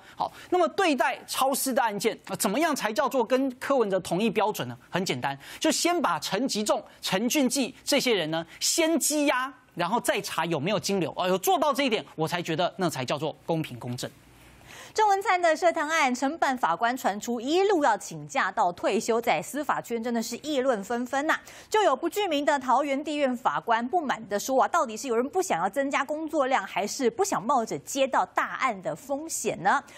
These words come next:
Speaker 2: 痛批啊，逃避不是解药。你知道吗？这个资深法官的月薪啊是将近二十万，那么审判长还会有津贴，但这审判长现在是减薪也不在乎，然后呢，背负骂名也不在意了。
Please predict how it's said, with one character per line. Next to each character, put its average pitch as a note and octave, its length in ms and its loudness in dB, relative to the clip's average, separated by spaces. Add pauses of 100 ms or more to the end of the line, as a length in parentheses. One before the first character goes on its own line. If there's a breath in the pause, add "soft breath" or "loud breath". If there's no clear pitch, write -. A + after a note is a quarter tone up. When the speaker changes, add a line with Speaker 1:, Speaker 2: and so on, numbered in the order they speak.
(120 loud breath)
Speaker 2:
痛 F4 240 2
批 D4 240 -4
啊， E3+ 140 0
逃 B3 160 2
避 D#4+ 120 -4
不 A#3+ 140 -6
是 A#3+ 160 -8
解 - 240 -8
药。 C4+ 200 2 (340 loud breath)
你 B3+ 120 0
知 C4+ 60 2
道 G4+ 100 4
吗？ F4+ 140 -2
这 F4 100 -4
个 - 80 -6
资 G4 120 -2
深 G4+ 200 2
法 F3+ 160 2
官 B3+ 180 0
的 B3+ 60 -6
月 C4+ 240 -2
薪 A#3+ 260 -4
啊 F3 60 2
是 F#3 140 -6
将 A#3 180 -2
近 A#3 140 -4
二 A#3+ 180 2
十 G#3 200 -4
万， F#3+ 260 2
那 A3+ 60 -6
么 A3 100 -4
审 G#3+ 220 -4
判 F4 140 4
长 E3 180 -2
还 F3+ 200 -2
会 B3 180 -2
有 D#3 160 -6
津 B3+ 340 -4
贴， B3 260 2
但 A3+ 180 2
这 B3+ 120 0
审 G3+ 160 -6
判 A#3 120 0
长 F3+ 160 0
现 A#3 160 -2
在 G#3 120 2
是 G3 200 -2 (160 loud breath)
减 D4 260 2
薪 G#4 280 -2
也 D4 100 4
不 C#4+ 160 -2
在 D#4+ 280 4
乎， D#4+ 300 4
然 A3+ 160 2
后 C#4+ 180 0
呢， A#3+ 180 4
背 G4+ 340 0
负 G4 220 -2
骂 G4+ 220 4
名 A#3 180 0
也 A3 100 2
不 A3 140 -4
在 C#4 260 0
意 D4+ 200 0
了。 G#3 140 2